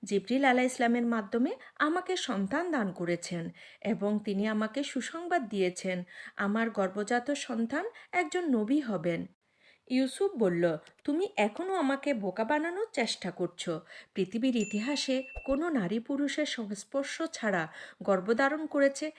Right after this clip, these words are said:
এমন কোনো নজির কি আছে? তুমি আমাকে অযথা ধোকা দেবার চেষ্টা করছো, তবে এতে তোমার ভবিষ্যৎ মঙ্গলজনক হবে না। একদিন না একদিন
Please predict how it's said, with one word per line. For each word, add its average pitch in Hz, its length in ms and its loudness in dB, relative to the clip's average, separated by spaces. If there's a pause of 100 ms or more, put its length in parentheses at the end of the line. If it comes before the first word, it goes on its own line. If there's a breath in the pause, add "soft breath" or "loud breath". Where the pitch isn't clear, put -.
এমন 196 320 0
কোনো 277 260 0
নজির 233 460 0
কি 349 140 0
আছে? 349 400 0 (380 loud breath)
তুমি 370 240 0
আমাকে 269 460 2
অযথা 240 460 -2 (280 loud breath)
ধোকা 202 300 0
দেবার 285 320 0
চেষ্টা 190 380 -4
করছো, 165 520 -4 (280)
তবে 180 300 -2
এতে 226 260 -2
তোমার 233 360 0
ভবিষ্যৎ 214 460 0 (340 loud breath)
মঙ্গলজনক 311 760 2
হবে 190 300 0
না। 165 240 -2 (240 loud breath)
একদিন 226 440 0
না 349 240 2
একদিন 240 440 0